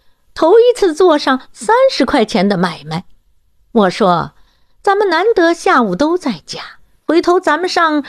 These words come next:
什刹海逛逛，消消暑去，好不好？”他进屋里，把包袱放在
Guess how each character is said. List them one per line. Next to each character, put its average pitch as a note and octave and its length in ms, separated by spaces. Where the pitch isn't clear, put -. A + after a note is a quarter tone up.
什 F4+ 340
刹 F#4+ 220
海 A3 200
逛 D4 300
逛， B3+ 240
消 A4 320
消 A4 180
暑 F#3+ 300
去， D4+ 400
好 A3 220
不 B3+ 160
好？” A#3+ 300
他 - 140
进 F3+ 340
屋 G#3+ 260
里， - 280
把 B3 160
包 D#4 300
袱 A#3 200
放 G#3+ 240
在 - 160